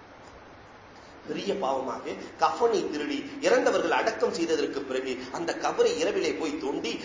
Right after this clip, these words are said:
அந்த கஃனை எடுத்து வந்து விற்பனை செய்கிற பழக்கம் எனக்கு இருக்கிறது.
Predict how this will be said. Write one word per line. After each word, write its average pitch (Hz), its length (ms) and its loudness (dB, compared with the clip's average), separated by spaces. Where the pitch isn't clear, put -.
அந்த 156 220 0
கஃனை 196 500 2
எடுத்து 156 340 0
வந்து 160 220 -2
விற்பனை 147 400 -4
செய்கிற 139 280 -2
பழக்கம் 127 380 -4
எனக்கு 120 220 -4
இருக்கிறது. 117 540 -6